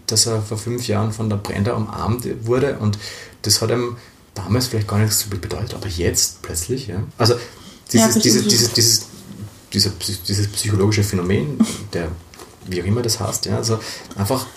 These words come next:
Speaker 1: sich darauf zu verlassen, dass das jetzt vielleicht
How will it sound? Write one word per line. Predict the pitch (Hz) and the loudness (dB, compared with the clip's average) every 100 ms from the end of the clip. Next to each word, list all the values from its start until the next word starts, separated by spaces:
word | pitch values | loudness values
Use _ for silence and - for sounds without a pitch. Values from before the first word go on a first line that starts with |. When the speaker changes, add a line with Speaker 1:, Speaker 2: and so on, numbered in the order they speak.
| - | -6
Speaker 1:
sich | - - | -4 -2
darauf | 104 101 | -2 -2
zu | 107 | 0
verlassen, | 113 101 - 165 160 151 131 - | 0 2 2 2 -2 -8 -8 -4
dass | - - | 0 0
das | 147 147 - - - - - - | 2 4 4 0 -6 -20 -14 0
jetzt | 123 147 - | 2 2 2
vielleicht | 123 101 | 2 2